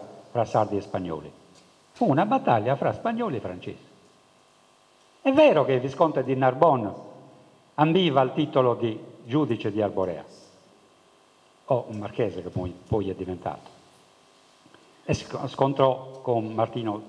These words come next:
primo di Sicilia, Martino il Giovane per intenderci.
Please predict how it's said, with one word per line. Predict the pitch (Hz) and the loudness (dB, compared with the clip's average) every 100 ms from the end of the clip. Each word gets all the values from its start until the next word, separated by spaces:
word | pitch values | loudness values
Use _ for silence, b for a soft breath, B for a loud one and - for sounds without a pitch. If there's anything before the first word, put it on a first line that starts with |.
| - | -12
primo | 117 101 | -8 -6
di | 95 92 | -8 -8
Sicilia, | 123 - 127 82 - - - - _ _ _ _ _ _ _ _ _ _ | -8 -2 -2 -4 -12 -20 -20 -20 _ _ _ _ _ _ _ _ _ _
Martino | 113 101 107 104 | -4 0 0 2
il | |
Giovane | 117 120 90 90 | 2 0 0 -8
per | 90 | -12
intenderci. | 92 123 95 87 - | -10 -8 -8 -10 -20